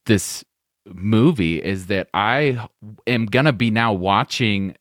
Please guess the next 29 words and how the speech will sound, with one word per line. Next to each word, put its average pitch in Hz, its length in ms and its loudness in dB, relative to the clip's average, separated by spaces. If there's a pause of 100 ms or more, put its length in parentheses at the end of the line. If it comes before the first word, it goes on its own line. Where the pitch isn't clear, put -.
(160)
Obi-Wan's 104 580 -2
attitude 98 480 -2
in 87 100 -6
the 87 80 -10
series 117 520 -2
based 113 420 -2
through 101 160 -4
this 90 240 -8
lens, 87 340 -4
because 95 320 -6
I 104 160 2
think 131 340 -4
that 107 140 0
Obi-Wan 104 480 0
is 95 140 0
going 98 300 -2
to 101 160 -6
encounter 107 500 -4
that 92 160 0
emotion. 92 420 -2 (300)
We 113 140 0
haven't 143 380 -2
seen 127 200 -2
him 104 160 -2
do 120 240 2
that 78 260 -4
because 95 320 -8
we've 98 140 -6
seen 98 340 -4